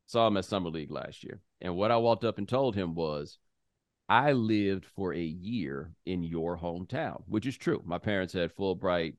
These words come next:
uh, fellowships, and they were in Zaria, North, uh, Zaria, Nigeria, West Africa. We were there. Okay. My mother has a P H D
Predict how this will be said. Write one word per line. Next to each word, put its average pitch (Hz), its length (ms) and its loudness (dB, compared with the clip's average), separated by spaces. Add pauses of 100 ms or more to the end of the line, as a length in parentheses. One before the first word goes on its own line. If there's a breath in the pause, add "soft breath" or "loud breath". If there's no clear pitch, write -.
uh, 78 720 0
fellowships, 87 880 -2
and 78 560 -4
they 80 240 -2
were 78 160 -4
in 73 240 -6
Zaria, 113 560 4
North, 110 400 2
uh, 107 320 4 (220)
Zaria, 147 400 8
Nigeria, 143 540 6 (180)
West 127 240 2
Africa. - 340 2 (260)
We 101 120 -2
were 104 60 0
there. 87 260 -2 (720)
Okay. 117 260 -2 (1400)
My 143 160 8
mother 160 480 4 (160)
has 110 160 4
a 87 60 -8
P 123 200 0
H 92 240 2
D 82 280 -4